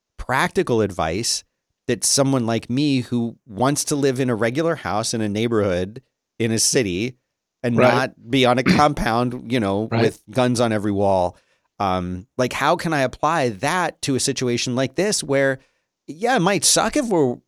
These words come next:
Speaker 1: with, and the other thing was, John, I was, I'm up on this hill 'cause I'm up in hill country.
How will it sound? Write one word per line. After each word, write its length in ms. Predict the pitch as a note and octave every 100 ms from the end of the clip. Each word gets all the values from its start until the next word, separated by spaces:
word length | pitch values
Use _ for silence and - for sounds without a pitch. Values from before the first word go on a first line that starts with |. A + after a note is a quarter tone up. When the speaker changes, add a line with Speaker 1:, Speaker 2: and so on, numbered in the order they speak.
| _
Speaker 1:
with, 200 | C#3 D3 C3
and 200 | G#3+ F3+
the 80 | A3
other 160 | C4
thing 280 | B3 C4 A3
was, 300 | G3 G3+ G3
John, 360 | F#3 F#3 A3 A#3+
I 140 | E3+
was, 120 | F3+ -
I'm 140 | D3 E3+
up 140 | F3
on 140 | E3 E3
this 120 | D3+
hill 220 | G3+ C4+
'cause 100 | -
I'm 120 | D3+
up 120 | D#3
in 80 | D3+
hill 200 | B2+ B3
country. 480 | - G2+ - F2 C3